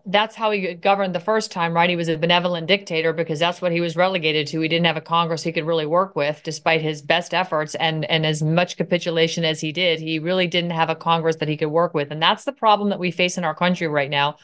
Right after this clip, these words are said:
We don't have a really, a, a legitimate government of, by, and for the people. So to think that you're gonna get something with Schumer get done, not unless, of course, there's billions of dollars more for Ukraine or Israel or whatever. Uh, you know, they, they couldn't spend ten billion dollars to finish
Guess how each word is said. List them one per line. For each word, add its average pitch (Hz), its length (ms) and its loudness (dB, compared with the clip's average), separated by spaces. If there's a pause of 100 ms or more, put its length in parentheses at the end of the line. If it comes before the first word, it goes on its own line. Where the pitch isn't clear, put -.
(280)
We 185 100 -4
don't 226 260 2
have 214 200 -2
a 190 60 0
really, 185 320 0
a, 165 220 0
a 165 140 0
legitimate 160 560 -2
government 170 480 0
of, 175 280 0
by, 160 180 0
and 156 120 -8
for 175 240 2
the 156 80 -2
people. 226 600 0 (340)
So 202 160 2
to 202 100 0
think 233 260 -2
that 214 100 -2
you're 190 100 0
gonna 196 160 0
get 185 160 0
something 196 460 0
with 170 220 2
Schumer 214 440 0
get 180 180 0
done, 180 300 0 (220)
not 240 200 2
unless, 254 280 -2
of 208 100 -14
course, 220 260 2
there's 175 200 -6
billions 202 420 0
of 170 60 -14
dollars 185 400 0
more 180 240 0
for 175 100 -6
Ukraine 190 640 -2
or 156 80 0
Israel 175 600 2
or 151 120 0
whatever. 160 640 -2 (340)
Uh, 170 260 2
you 196 80 -2
know, 185 160 2
they, 180 240 2
they 190 140 0
couldn't 247 260 0
spend 214 380 0
ten 208 240 0
billion 202 300 2
dollars 175 420 0
to 170 120 -10
finish 175 560 -2